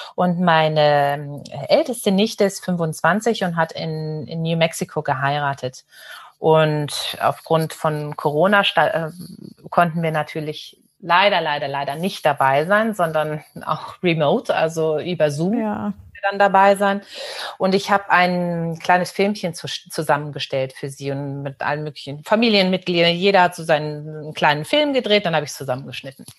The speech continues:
Speaker 1: Und mein Vater sagte, und das fand ich sehr, sehr schön, er sagte, „Dass ihr euch liebt, das wissen wir und das sehen wir.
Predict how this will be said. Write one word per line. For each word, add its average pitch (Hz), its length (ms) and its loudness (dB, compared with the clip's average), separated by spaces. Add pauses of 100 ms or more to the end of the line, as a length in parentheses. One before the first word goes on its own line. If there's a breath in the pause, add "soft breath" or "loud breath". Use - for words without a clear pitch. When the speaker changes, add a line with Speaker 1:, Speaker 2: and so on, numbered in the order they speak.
(640 loud breath)
Speaker 1:
Und 170 540 0 (140)
mein 185 300 2
Vater 160 720 4
sagte, 175 540 2
und 165 100 -2
das 170 160 -2
fand 185 220 -2
ich - 80 -12
sehr, 220 340 2
sehr 196 180 0
schön, 165 600 -4 (420 loud breath)
er 185 200 4
sagte, 190 760 2 (340)
„Dass 185 400 0
ihr 190 200 2
euch 175 240 -2
liebt, 220 580 -4
das 185 320 -2
wissen 226 320 -2
wir 220 220 2
und 185 200 -4
das 175 220 -4
sehen 175 440 0
wir. 131 420 -2